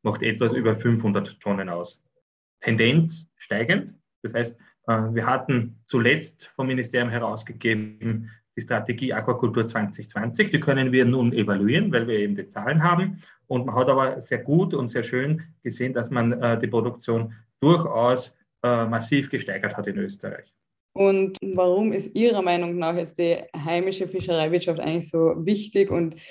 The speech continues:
Speaker 2: wie schaut's denn eigentlich mit dem Selbstversorgungsgrad in Österreich aus?
Speaker 1: Naja, der Selbstversorgungsgrad, das ist ja so ein bisschen ein Hinkebein, ja.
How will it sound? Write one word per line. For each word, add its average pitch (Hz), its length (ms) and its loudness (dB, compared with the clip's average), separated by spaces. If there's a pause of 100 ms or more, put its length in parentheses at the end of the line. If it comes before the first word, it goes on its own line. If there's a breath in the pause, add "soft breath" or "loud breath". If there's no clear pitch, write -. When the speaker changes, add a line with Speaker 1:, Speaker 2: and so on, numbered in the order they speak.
(140 loud breath)
Speaker 2:
wie 175 80 -6
schaut's 175 200 4
denn 180 100 0
eigentlich 180 360 2
mit 175 240 0
dem 170 380 2
Selbstversorgungsgrad 165 1200 0
in 151 120 -4
Österreich 156 640 -6
aus? 170 400 -6 (640)
Speaker 1:
Naja, 185 260 6
der 190 120 2
Selbstversorgungsgrad, 175 1040 2
das 160 80 0
ist 165 100 6
ja 165 140 6
so 160 80 2
ein 170 100 2
bisschen 165 240 -2
ein 147 100 0
Hinkebein, 113 640 2
ja. 160 220 0